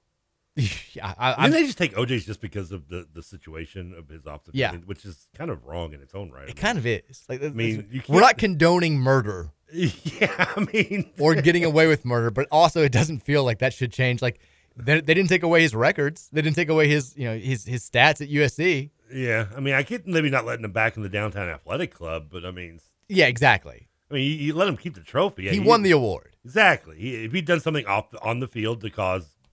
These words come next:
Speaker 2: to, to be taken away, like Bush, maybe, then yeah.
Speaker 1: It's like if we wanted to take away Andre McGee's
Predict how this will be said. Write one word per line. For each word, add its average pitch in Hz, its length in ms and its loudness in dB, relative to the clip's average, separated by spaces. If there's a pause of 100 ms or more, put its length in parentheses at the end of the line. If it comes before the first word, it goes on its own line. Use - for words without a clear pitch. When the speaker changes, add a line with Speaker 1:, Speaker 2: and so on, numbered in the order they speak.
(400)
Speaker 2:
to, 113 120 -8 (180)
to 104 200 -8 (120)
be 92 200 -14
taken 80 280 -18
away, 85 180 -10
like 87 260 -12
Bush, 80 300 -16
maybe, 82 220 -18
then 98 160 -16
yeah. 104 240 -12 (240)
Speaker 1:
It's 160 160 -4
like 202 100 4
if 139 160 0
we 175 140 0
wanted 156 300 4
to 131 100 -8
take 143 200 2
away 123 520 2
Andre 131 300 2
McGee's 113 600 -2